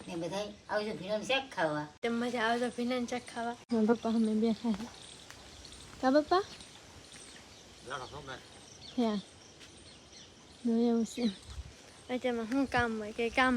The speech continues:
Speaker 2: ન હોય એટલા માટે તમે પપ્પા બેઠા હોય અને બાને રાંધતા ને એવું હોય ને આપણે જવાનું છે કામે. કેમ કે કાંઈ કામ નથી કે એટલા માટે હું અહીં બી જાઉં હવે કામે. કેમ કે કેદુનું કાંઈ કામ નહીં તો ખોટું હું બધાને ઘરે બેહું.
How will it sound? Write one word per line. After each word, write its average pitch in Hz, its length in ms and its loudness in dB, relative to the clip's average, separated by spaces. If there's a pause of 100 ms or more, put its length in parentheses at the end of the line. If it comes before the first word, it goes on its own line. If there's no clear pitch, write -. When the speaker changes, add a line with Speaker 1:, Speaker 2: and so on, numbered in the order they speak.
Speaker 2:
ન 254 40 4
હોય 226 260 2
એટલા 220 220 -4
માટે 214 180 -4
તમે 226 260 -4
પપ્પા 226 140 -6
બેઠા 247 340 -2
હોય 240 160 -4 (140)
અને 226 120 -6
બાને 233 300 0 (100)
રાંધતા 247 340 0
ને 247 100 0
એવું 262 160 0
હોય 262 160 0 (580)
ને 226 60 0
આપણે 240 260 2
જવાનું 226 380 2
છે 233 200 -2 (320)
કામે. 285 320 6 (1000)
કેમ 240 160 4
કે 240 100 4
કાંઈ 269 220 10
કામ 302 220 10
નથી 339 280 4
કે 285 80 4
એટલા 254 160 4
માટે 240 220 2
હું 240 100 2
અહીં 240 140 2
બી 240 140 -2
જાઉં 220 240 6
હવે 202 120 4
કામે. 240 320 4 (120)
કેમ 214 140 -6
કે 208 100 -6
કેદુનું 269 560 8
કાંઈ 240 160 4
કામ 254 260 2
નહીં 240 240 2 (380)
તો 226 80 -2
ખોટું 254 380 0
હું 262 100 2
બધાને 240 280 2
ઘરે 220 260 -2
બેહું. 214 380 0